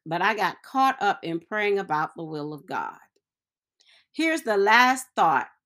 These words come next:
on praying about the will of God I want to share. Philippians four six. Be anxious for nothing,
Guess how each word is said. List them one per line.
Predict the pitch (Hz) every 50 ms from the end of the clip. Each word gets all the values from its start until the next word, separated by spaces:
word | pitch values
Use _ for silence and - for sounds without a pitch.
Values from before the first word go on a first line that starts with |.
| _ _ -
on | 175 180 180 185
praying | - - 233 208 190 170 165 156
about | 143 156 147 147 -
the | 156
will | 160 151 165 185 190 196
of | 196 190
God | 175 170 160 143 135 143 160 - - _
I | 160 156
want | 160 147 135 131 143 147
to | - 165
share. | 160 - - - - - - - - _ _ _ _ _ _ _ _ _ _ _ _ _ _ _ _ _ _ _ - -
Philippians | - 214 202 214 226 220 _ - 220 220 214 220 226 - _ _
four | _ - - - 185 185 175 170 175 185 196
six. | - - - - - - - - _ _ - - _ _ _ _ _ _ _ _ _ _ _ _ _ _ _ _ _ _ _
Be | - 185 202 202
anxious | - 214 226 247 254 - - 254 247 -
for | - 226 226
nothing, | 220 214 190 - - - - - -